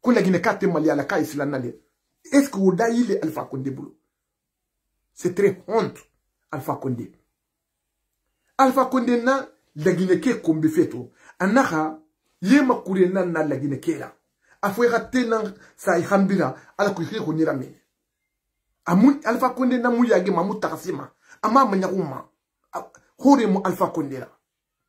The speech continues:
Nin gina na Alpha Condé la. Kana mara di population.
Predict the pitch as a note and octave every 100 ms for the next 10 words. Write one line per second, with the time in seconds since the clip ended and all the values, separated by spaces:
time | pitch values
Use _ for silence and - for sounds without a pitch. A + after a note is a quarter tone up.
0 | - F3+ G3 G3 A#3+ B3+ F#3+ E3 D#3 C#3+
1 | C3+ C#3+ C3+ A#2 - _ - E3 F3+ G#3
2 | F#3+ C#3 C3+ - _ D3+ F#3 G3+ G3+ F#3+
3 | F#3+ G3 C3